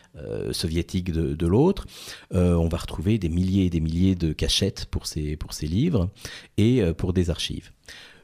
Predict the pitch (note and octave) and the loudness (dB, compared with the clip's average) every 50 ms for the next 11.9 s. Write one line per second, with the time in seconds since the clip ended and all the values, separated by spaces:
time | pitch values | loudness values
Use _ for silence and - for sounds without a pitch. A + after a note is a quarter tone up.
0 | - A2+ A2 C#3+ C#3+ - C#3 - - - B2 B2 A#2 G#2 G#2+ A#2+ A2 G2+ - - | -8 0 0 2 6 6 4 4 6 4 4 4 4 4 4 4 4 4 2 -4
1 | - - B1+ A1 F2+ A2 A#2 A2+ B2 A2+ A2+ G#2+ G#2 - - G2 F2+ F#2 E2+ E2 | -6 -8 -6 -2 0 2 4 4 4 4 4 0 0 0 0 0 2 0 0 0
2 | D#2+ F2 E2 E2+ F2 D#2+ F2+ F#2 F2+ - E2 E2 E2 D#2+ F#2+ A#2+ B2+ - B2 A2 | 0 0 0 0 -2 0 0 0 0 0 -2 -4 -2 0 0 -2 2 4 2 2
3 | G2 - G#2+ F#2+ - - - G2 F2 F2+ G2 F#2+ E2 D#2+ - G2+ - - - A2+ | 4 4 2 2 2 2 0 0 2 2 0 2 0 0 0 0 -2 2 2 2
4 | G#2 G2 G2+ G2 F#2+ G2+ G2 F#2+ E2+ D#2+ E2+ E2 - - - - A#2 A2 F#2+ F#2 | 2 4 4 4 4 4 2 2 2 0 0 0 0 -2 0 0 0 0 2 0
5 | E2 E2+ F2+ F#2 F2+ D#2+ D#2 - - - - - _ _ - A2 A2 G#2 G2 A1+ | 0 2 2 2 0 0 -2 -6 -8 -10 -14 -20 _ _ 4 4 6 6 4 2
6 | D#2+ D#2+ E2 F#2 G2 G2+ G2 F2+ - - - - E2 D#2+ D#2 D#2+ D#2 - - - | -2 -4 -2 2 2 4 2 2 0 -4 -6 -4 -4 -2 -2 -2 -4 -8 -12 -10
7 | - - A#2 B2 B2+ - - F#2+ - A2+ C3+ - - C3 B2+ - - - - A#2 | 0 2 4 4 4 2 0 -2 2 2 2 2 2 -2 -2 -2 -4 -4 -2 -2
8 | A2 A2 A#2+ A#2+ A#2 A#2 - - - - - - _ _ _ - - A#2 G#2+ G2 | 2 4 6 6 4 2 -2 -14 -20 -20 -20 -20 _ _ _ -2 0 2 4 4
9 | G2 G2+ G#2+ G#2+ G2+ F2 D#2+ D#2 D#2+ E2+ G2 G2+ F#2+ - - - F#2+ F#2 E2+ D#2+ | 4 4 2 2 2 0 -2 -6 -2 0 0 0 0 -2 -2 -2 -2 0 0 0
10 | F#2 F#2 F2+ F2+ E2 D2+ D2+ D2+ D2+ D2+ D2+ D#2 F2 E2 D#2 D#2+ E2 E2+ D#2+ - | 2 2 4 4 2 2 0 0 0 0 0 0 0 0 0 0 -4 -6 -4 -4
11 | - F2 - - F#2+ F#2 F#2 - - G2+ G2+ G#2 G2 G2+ G#2+ G#2+ F2+ E2 | -6 -2 0 2 2 2 2 4 2 4 4 6 4 6 4 4 4 2